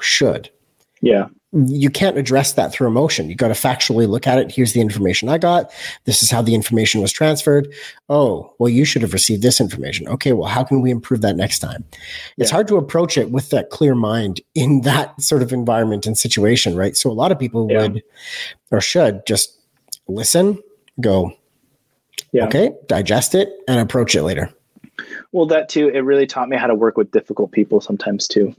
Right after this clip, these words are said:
Speaker 2: And,
Speaker 1: Yeah.
Speaker 2: um, understanding that when you work with difficult people, there's something at stake for them to some degree. And when something isn't del-, especially for principals, like,
Speaker 1: Mm-hmm.
Speaker 2: um, uh, if, if you are not delivering on that, it's a bad look on them.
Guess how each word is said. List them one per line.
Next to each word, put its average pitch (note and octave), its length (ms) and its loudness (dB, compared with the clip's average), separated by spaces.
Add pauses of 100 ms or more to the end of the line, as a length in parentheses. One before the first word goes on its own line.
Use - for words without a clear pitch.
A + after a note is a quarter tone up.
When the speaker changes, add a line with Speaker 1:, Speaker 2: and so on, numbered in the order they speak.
(180)
Speaker 2:
And, A2+ 200 2
Speaker 1:
Yeah. A2 80 -4
Speaker 2:
um, A2 400 2 (380)
understanding C3 640 2
that A2+ 160 2
when A#2+ 160 2
you B2+ 80 4
work D#3 200 2
with C#3+ 120 4
difficult A2+ 420 2
people, A2+ 300 2
there's G#2 180 0
something B2 280 2
at F#2+ 140 -2
stake - 280 0
for A2+ 120 2
them A2 280 0 (240)
to D3+ 100 2
some D3 180 0
degree. D#3+ 320 2 (400)
And A#2 320 2
when A#2+ 160 4
something B2+ 340 0
isn't A#2+ 220 2
del-, A2 220 2
especially B2+ 460 0
for A#2 140 0
principals, - 500 -2
like, G2+ 140 2 (180)
Speaker 1:
Mm-hmm. B2+ 60 2
Speaker 2:
um, G#2+ 400 0 (640)
uh, A#2+ 400 2
if, C3 200 -4 (160)
if C3 160 0
you B2+ 260 4
are B2 100 2
not C3 280 0
delivering A#2 340 2
on A2 80 0
that, A#2+ 200 2
it's C3 160 2
a B2 60 0
bad A#2 280 0
look A2 180 0
on G2+ 160 -4
them. G#2+ 280 0